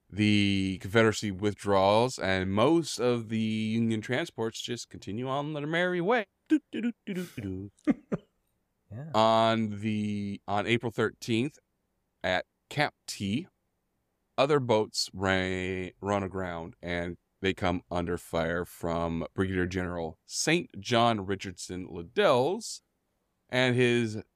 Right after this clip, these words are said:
Speaker 1: sub-district of North Louisiana troops. And they harass the convoy from April twelfth to the thirteenth. The convoy then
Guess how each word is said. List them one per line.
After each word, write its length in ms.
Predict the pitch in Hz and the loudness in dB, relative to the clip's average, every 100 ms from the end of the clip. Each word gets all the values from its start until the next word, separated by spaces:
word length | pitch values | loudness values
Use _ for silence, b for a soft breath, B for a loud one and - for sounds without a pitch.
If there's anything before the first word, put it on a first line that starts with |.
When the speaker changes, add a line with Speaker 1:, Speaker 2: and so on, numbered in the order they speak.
| _ _ | _ _
Speaker 1:
sub-district 1300 | - - 123 117 110 - - - 90 104 - 101 95 - | -8 0 0 0 -4 -6 -6 -6 -2 -2 -2 -4 -4 -4
of 260 | 92 85 | -4 -4
North 360 | 87 95 104 - | -6 -4 -4 -4
Louisiana 560 | 98 92 90 85 82 78 | -6 -6 -6 -6 -8 -6
troops. 560 | - 147 - - - - _ _ _ _ _ _ | 0 2 2 -4 -10 -14 _ _ _ _ _ _
And 320 | 98 107 110 120 | -2 0 2 2
they 320 | 147 165 - _ _ _ - | 2 0 -4 _ _ _ -8
harass 420 | 143 143 117 113 | 0 4 4 2
the 80 | 104 | -4
convoy 840 | 110 95 92 90 87 90 92 95 - _ _ _ _ _ _ _ | -2 0 0 -4 -4 -2 -4 -6 -10 _ _ _ _ _ _ _
from 400 | - 104 92 92 | 2 4 4 4
April 300 | 95 98 101 | 2 2 0
twelfth 400 | - - 95 - | 0 2 2 2
to 100 | - | -4
the 100 | 85 | -6
thirteenth. 840 | 87 95 - - 82 76 64 - _ _ _ _ _ - | -2 -2 -2 -4 -8 -6 -10 -16 _ _ _ _ _ -10
The 500 | 98 117 107 104 101 | 2 4 6 4 2
convoy 420 | 117 107 104 104 | 4 4 4 4
then 680 | 95 113 120 120 117 117 | 4 4 6 6 4 0